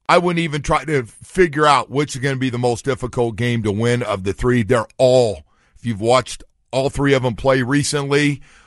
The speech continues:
all of a sudden the Buffalo Bills got it rolling and, uh, playing great, and they're sitting there at eight and six, and we'll get into some of that stuff. And Omar will, will join us this morning as, uh, as we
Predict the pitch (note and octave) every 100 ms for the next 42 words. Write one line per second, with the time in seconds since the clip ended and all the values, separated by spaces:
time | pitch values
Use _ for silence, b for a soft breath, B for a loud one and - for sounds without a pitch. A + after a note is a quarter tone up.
0 | b - B2+ A#2+ A2+ C#3 B2+ A2 B2 B2+
1 | B2+ A#2 G#2+ C3 C3+ A#2 B2+ B2 A2 B2
2 | B2+ C3+ C#3 A#2+ b b b b - A2+
3 | A2+ G#2+ G#2+ G2+ - C3 A#2+ G2+ B2 C#3
4 | - - G2+ A2+ C3 - C3+ B2 A#2+ A2+
5 | B2 A2+ G2+ C3 B2 - G2+ B2 B2 A#2+
6 | A#2+ G2+ B2 A#2 G#2+ A#2+ - B2 A#2 A#2
7 | F2+ E2+ - b b b B2 C3 B2 A#2
8 | A2 G#2+ G2+ - A2 E2+ A#2+ A#2+ A#2+ A2
9 | G#2+ - A2+ A#2 A#2 G#2+ F2+ - G2 F2+
10 | F2 G2+ F2 G#2 G#2+